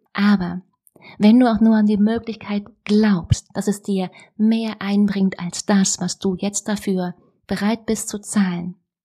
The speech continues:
worauf wartest du noch? Worauf wartest du noch? Schau, nachdem ich mein Ego in den Griff bekommen habe, hatte ich mich sofort entschieden. Punkt. Und ehrlich, das war der Anfang von all dem, was du hier gerade siehst.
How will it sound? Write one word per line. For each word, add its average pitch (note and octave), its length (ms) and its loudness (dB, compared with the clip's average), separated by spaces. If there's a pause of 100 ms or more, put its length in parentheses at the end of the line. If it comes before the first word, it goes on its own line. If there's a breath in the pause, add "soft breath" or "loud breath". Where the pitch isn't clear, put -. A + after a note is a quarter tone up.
(200)
worauf G3 340 2
wartest F3+ 360 -2
du F3+ 80 0
noch? F3 320 -4 (500)
Worauf A3+ 340 0
wartest A3+ 380 -6
du F#3 60 -8
noch? F#3 320 -10 (720 loud breath)
Schau, G#3+ 520 -2 (120)
nachdem A3 380 0
ich B3 140 -2
mein G#3+ 240 2
Ego A3+ 240 4
in G#3 100 6
den G3 100 6
Griff G3+ 260 0
bekommen G3 400 0
habe, F#3 340 0
hatte F3+ 200 -4
ich - 180 -8
mich - 240 -4
sofort F#3+ 560 -6
entschieden. F3 560 -4
Punkt. F#3+ 420 -2 (760 loud breath)
Und G3 360 0 (540)
ehrlich, F#3+ 340 -2
das - 220 -4
war F3+ 120 -2
der F3+ 220 -4
Anfang G3 420 0
von F#3 240 -2
all G3+ 200 -2
dem, F#3+ 280 -2
was F3 160 -8
du G3+ 120 -4
hier F#3 160 -6
gerade F#3 280 -8
siehst. - 440 -12